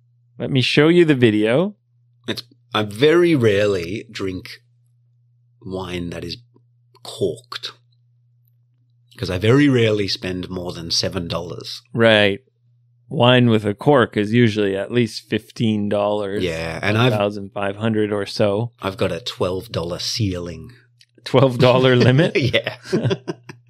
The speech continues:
Speaker 2: Something like that.
Speaker 1: You could get a good wine in Japan for twelve dollars.
Speaker 2: Get a good wine for seven dollars.
Speaker 1: Yeah. So here is the video, Ben.
Speaker 2: Mm-hmm. The new corkscrew in action.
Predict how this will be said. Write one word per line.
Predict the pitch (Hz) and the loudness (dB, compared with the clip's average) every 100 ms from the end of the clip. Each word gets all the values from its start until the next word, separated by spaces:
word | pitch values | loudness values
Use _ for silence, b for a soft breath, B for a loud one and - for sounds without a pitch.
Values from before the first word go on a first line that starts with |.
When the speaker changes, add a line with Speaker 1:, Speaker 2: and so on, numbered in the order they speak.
| B B 165 147 B | B B -8 -8 B
Speaker 2:
Something | 123 101 92 85 | -6 -6 -6 -10
like | 85 82 - | -14 -18 -16
that. | 156 277 | -6 -4
Speaker 1:
You | 349 | -4
could | 175 | 0
get | 143 117 | 2 2
a | 101 | 0
good | 113 107 | 2 2
wine | 98 101 101 110 | 2 -2 0 0
in | 101 | 0
Japan | 98 104 - 98 98 | -4 -6 -6 -6 -8
for | - | -10
twelve | 107 - 98 98 | -10 -8 -8 -8
dollars. | 113 - 120 | -10 -10 -4
Speaker 2:
Get | 120 104 | -4 -4
a | - | -4
good | 110 | -4
wine | 98 110 113 | -4 -6 -6
for | 117 | -6
seven | - 123 240 262 | -2 -2 -2 -4
dollars. | - - - - _ _ _ _ _ | -6 -10 -18 -20 _ _ _ _ _
Speaker 1:
Yeah. | - - - _ _ _ b b _ | -14 -14 -18 _ _ _ b b _
So | 143 127 | 2 2
here | - 202 202 202 | 2 4 6 4
is | 190 160 156 143 - | 4 4 4 0 -8
the | 120 | -8
video, | 120 147 156 139 | 0 4 6 4
Ben. | 104 101 98 123 196 139 | 2 -4 -2 -2 -2 -4
Speaker 2:
Mm-hmm. | 95 87 95 92 104 127 _ _ _ _ _ _ _ _ | -10 -8 -8 -6 -6 -8 _ _ _ _ _ _ _ _
The | 104 | -4
new | 107 165 220 | 0 0 0
corkscrew | - 185 175 - 151 156 151 - | -2 -2 -2 -4 -2 0 0 0
in | 135 151 | 0 2
action. | 101 117 - 95 69 | 0 -2 -6 -6 -10